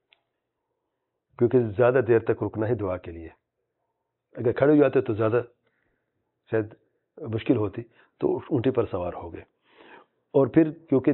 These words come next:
تعلیم بھی دینی ہے، تو اونٹے کو کہ اونچا جانور ہے، دور سے بھی آپ کو نظر آتا ہے کہ آپ صلی اللہ علیہ وسلم کیا کرو، کیسے دعا مانگ رہے ہیں،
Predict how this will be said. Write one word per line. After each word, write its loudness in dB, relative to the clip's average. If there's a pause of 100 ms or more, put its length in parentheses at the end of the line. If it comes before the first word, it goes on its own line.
تعلیم 4
بھی 4
دینی 2
ہے، 0
تو -4
اونٹے 2
کو 2
کہ 0
اونچا 2
جانور 4
ہے، 4 (100)
دور 4
سے 2
بھی 4
آپ 2
کو -2
نظر 2
آتا 0
ہے -2
کہ -6
آپ -8
صلی -20
اللہ 2
علیہ -2
وسلم -4
کیا 2
کرو، -2
کیسے -2
دعا -4
مانگ -8
رہے -14
ہیں، -18